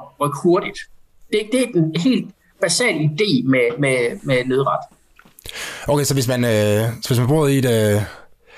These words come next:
Speaker 2: i et samfund, hvor det kan tage en måned at, at, at samle parlamentet, øh, og der så kommer
Speaker 1: Ja.
Speaker 2: der angreb fra en, øh, fra en ydre statsmagt, øh, som, som gør, at man på en eller anden måde går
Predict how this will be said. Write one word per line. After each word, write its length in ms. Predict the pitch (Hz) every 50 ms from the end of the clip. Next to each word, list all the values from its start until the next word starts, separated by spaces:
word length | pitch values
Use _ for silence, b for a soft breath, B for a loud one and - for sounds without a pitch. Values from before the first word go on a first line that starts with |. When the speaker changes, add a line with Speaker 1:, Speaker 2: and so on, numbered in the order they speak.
| B B B B B B B B B B B B B B B -
Speaker 2:
i 60 | 139
et 80 | 147 -
samfund, 340 | - 135 156 147 160 147
hvor 80 | 120 123
det 80 | 123 110
kan 60 | -
tage 140 | - 139 139
en 60 | 139
måned 260 | 135 143 156 160 143
at, 300 | 120 110 101 98 - -
at, 340 | - 113 110 107 - - - - 104
at 60 | 107
samle 360 | - - 113 143 151 143 120 - - -
parlamentet, 400 | - 123 127 120 131 127 107 95 87 - - -
øh, 640 | - 110 107 104 98 95 92 92 90 90 95 101 107 -
og 60 | - 98
der 60 | 113
så 80 | -
kommer 180 | - - 143 135
Speaker 1:
Ja. 40 | 120 98
Speaker 2:
der 60 | 110
angreb 240 | 127 - 139 117 101
fra 240 | - 127 120 117
en, 100 | 101 98
øh, 400 | 98 92 90 90 90 90 101 107
fra 180 | - - - 127
en 220 | 120 110 104 104 - - - -
ydre 160 | 139 147 139
statsmagt, 680 | 117 - 147 143 127 - 107 98 98 - - - - -
øh, 180 | 95 104 104
som, 220 | 95 - 113 113 98
som 180 | - 123 120
gør, 100 | 113 135 143
at 120 | 147 123
man 240 | 117 107 104 107 101
på 160 | - - -
en 40 | 127
eller 120 | 123 131
anden 140 | 123 120 127
måde 120 | 120 120 -
går 180 | 135 127 110